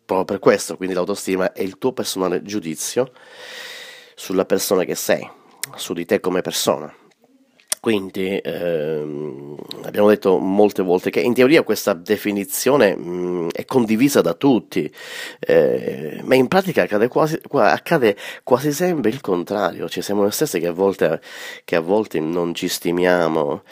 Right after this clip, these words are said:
eh, di, di chi, di che cosa noi siamo. Quindi, mm, l'autostima è il tuo personale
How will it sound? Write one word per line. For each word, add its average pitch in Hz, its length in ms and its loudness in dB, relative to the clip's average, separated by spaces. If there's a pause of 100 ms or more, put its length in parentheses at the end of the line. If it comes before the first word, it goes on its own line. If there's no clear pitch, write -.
(280)
eh, - 440 -8
di, 90 160 -6
di 85 220 -10
chi, - 240 -10
di 92 180 -6
che 90 320 -4
cosa 95 340 -2
noi 90 220 0
siamo. 80 400 -4
Quindi, 113 500 2 (260)
mm, 90 240 -2 (180)
l'autostima 107 840 2
è - 80 -6
il 95 200 -4
tuo - 300 -4
personale 92 720 0